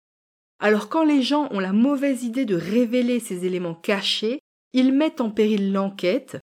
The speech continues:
ils jouent contre les victimes et font le jeu des criminels qui voient leur chance d'échapper à la justice augmenter. Mais ils influencent également les potentiels jurés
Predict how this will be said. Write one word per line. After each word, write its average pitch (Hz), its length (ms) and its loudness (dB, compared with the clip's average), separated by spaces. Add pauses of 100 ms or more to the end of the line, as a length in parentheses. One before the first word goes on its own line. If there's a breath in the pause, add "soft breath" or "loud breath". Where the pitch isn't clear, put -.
(180)
ils 240 300 4
jouent 214 360 0 (120)
contre 359 360 0
les 196 140 4
victimes 190 640 -4 (360)
et 202 100 4
font 302 220 0
le 269 160 4
jeu 254 180 2
des 190 140 -2
criminels 196 720 2 (220)
qui 233 140 -2
voient 269 200 2
leur 254 220 0
chance - 360 -6 (140)
d'échapper 233 720 0
à 160 80 -8
la 240 240 0
justice - 800 -10 (240)
augmenter. 196 600 -2 (960)
Mais 202 100 0
ils 240 280 2
influencent 294 500 0 (120)
également 277 640 4
les 196 140 0
potentiels 208 640 -6
jurés 185 580 -2